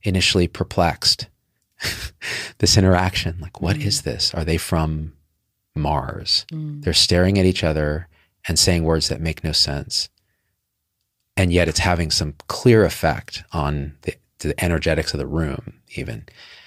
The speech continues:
Speaker 1: And then all the repressed things that we're conditioning ourselves not to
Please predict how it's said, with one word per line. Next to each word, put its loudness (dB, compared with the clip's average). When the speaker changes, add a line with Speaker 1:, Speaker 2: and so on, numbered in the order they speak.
Speaker 1:
And 0
then 2
all 4
the 0
repressed 0
things -2
that 0
we're 4
conditioning 2
ourselves 0
not -2
to 0